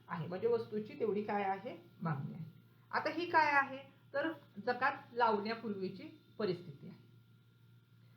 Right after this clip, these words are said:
आता जकात लावल्यानंतर काय होईल? समजा आता इथं अ त एवढी प-, सुरुवातीची किंमत आहे, आता इथं किंमत वाढवली, जकात लावली, जकात लावल्यामुळं काय होतं? तर वस्तूची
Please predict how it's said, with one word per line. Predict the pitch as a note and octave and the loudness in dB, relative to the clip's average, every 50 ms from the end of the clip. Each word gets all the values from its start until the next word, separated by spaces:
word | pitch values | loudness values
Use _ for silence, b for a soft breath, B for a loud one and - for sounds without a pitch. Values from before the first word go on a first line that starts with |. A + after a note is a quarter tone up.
| b b - | b b -6
आता | - - F4+ F4 F4 | -2 0 0 0 0
जकात | - E4 D#4+ E4 E4 E4 E4+ F4 | 0 0 2 4 2 2 4 6
लावल्यानंतर | E4 D#4 D#4 D4+ D4+ D4+ D#4+ D#4 D4+ D4+ - | 6 6 6 4 2 0 -2 -2 -4 -6 -8
काय | - - C4+ C4 B3+ B3 - | -4 -2 -2 -2 -2 -4 -6
होईल? | A3+ A3+ A#3 A3+ B B B B B _ - | -8 -8 -10 -12 B B B B B _ -2
समजा | D4+ C#4+ C#4 C#4 D#4 | 0 0 0 2 0
आता | D4+ D4 D4 D4+ D#4+ | 0 2 2 0 0
इथं | D#4 D#4 D4+ - D4 | -2 -2 -2 -4 -4
अ | C#4 - - A#3 C#4 C#4 C#4 - | -4 -2 0 0 0 2 2 0
त | |
एवढी | C#4+ D4 D4 D4 C#4+ C#4+ | -2 0 0 -2 -6 -8
प-, | C#4 - - - | -8 -8 -8 -8
सुरुवातीची | G#3 - C4 C4 C4 C4 C4+ C#4 C#4 C4+ | -8 -6 -4 -2 -2 -2 -4 -6 -12 -12
किंमत | - C4+ B3+ B3 B3 A#3+ - B3 | -12 -10 -8 -8 -8 -8 -8 -8
आहे, | B3 B3 - - - | -12 -12 -12 -12 -10
आता | A3 G#3+ A#3+ | -6 -4 -4
इथं | B3+ B3+ B3+ - B3+ | -4 -4 -4 -6 -8
किंमत | - - C4 A#3+ A3+ A#3+ A#3+ B3 | -8 -8 -10 -6 -4 -4 -2 0
वाढवली, | B3 B3 G#3 F3+ F3 E3+ D#3+ D#3+ D#3+ - - - - - - | 2 2 2 2 2 0 0 0 -2 -4 -8 -12 -14 -10 -8
जकात | F#3+ F3 - G#3+ G#3+ B3+ | -6 -4 -2 -2 0 0
लावली, | C#4 C#4 C#4 C#4+ B3+ G#3 F3 | 0 0 0 0 -2 -2 -2
जकात | E3+ G3+ G3 F#3+ G3 G3+ | -2 -4 -6 -6 -6 -4
लावल्यामुळं | A#3 A3+ A3 A3+ A3+ A3+ A#3 A#3 A#3 | -4 -2 -2 -2 -2 -2 -2 -2 -2
काय | A#3 A#3+ A#3+ A#3+ | -2 -2 -2 -2
होतं? | A#3+ A#3+ A#3 A#3+ A#3 B3 | -2 -2 -4 -6 -4 -2
तर | A#3+ | -2
वस्तूची | A#3+ A#3+ A3 - - A3+ G#3+ A#3 C#4 D4+ D4 B | -4 -4 -6 -6 -8 -10 -8 -8 -10 -14 -14 B